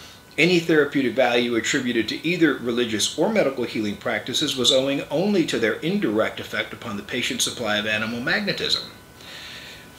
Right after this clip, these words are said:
Mesmer's methods were more direct. With sufficient concentration and willpower, a healer could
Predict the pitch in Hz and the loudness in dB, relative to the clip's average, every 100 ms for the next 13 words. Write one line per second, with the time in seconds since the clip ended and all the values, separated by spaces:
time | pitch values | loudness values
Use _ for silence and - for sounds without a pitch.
0 | - 175 139 165 165 190 196 190 - 127 | -8 2 6 6 6 4 4 4 0 0
1 | 135 135 139 123 - 117 107 110 117 104 | 0 2 0 -2 -2 -2 0 -2 -2 -4
2 | 98 101 - - 98 - - - - - | -4 -4 -4 -8 -8 -6 -4 -2 -2 0
3 | 185 185 202 - - 165 - 117 104 135 | 2 2 0 -4 -4 -2 0 -2 -2 -2
4 | 131 139 160 98 95 95 208 247 107 90 | 2 2 0 -4 -4 2 2 2 -2 -2
5 | - 113 - 139 170 220 226 139 | -2 -4 -2 4 4 4 0 -4